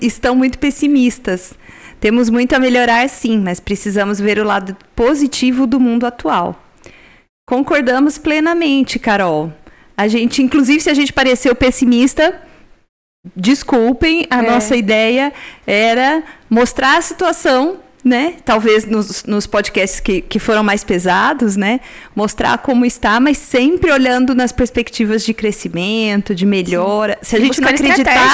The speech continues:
Speaker 2: estratégias, né? Como autoconhecimento.
Speaker 1: É. E se a gente não acreditasse nisso, a gente nem fazia o podcast. Então,
Speaker 2: É.
Speaker 1: bacana, concordamos com você.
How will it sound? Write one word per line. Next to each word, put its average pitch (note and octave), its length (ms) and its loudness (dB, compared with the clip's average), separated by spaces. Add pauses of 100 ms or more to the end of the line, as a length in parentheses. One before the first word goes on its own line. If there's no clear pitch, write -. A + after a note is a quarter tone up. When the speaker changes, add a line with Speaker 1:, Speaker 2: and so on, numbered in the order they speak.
(120)
Speaker 2:
estratégias, A3+ 80 -2
né? B3 320 0 (200)
Como G#3+ 240 -6
autoconhecimento. G3+ 840 -4
Speaker 1:
É. G#3+ 540 0 (260)
E A3+ 60 2
se - 100 0
a A#3+ 40 4
gente A#3+ 220 0
não B3 80 0
acreditasse B3 640 0
nisso, A3+ 240 0
a B3 40 0
gente A#3+ 260 0
nem B3+ 160 2
fazia B3+ 500 0
o B3 40 -6
podcast. A3 720 -6
Então, G#3 280 -4
Speaker 2:
É. G3 220 -4 (500)
Speaker 1:
bacana, G3 640 -2
concordamos G#3 560 -2
com A3 180 -2
você. G3+ 480 -4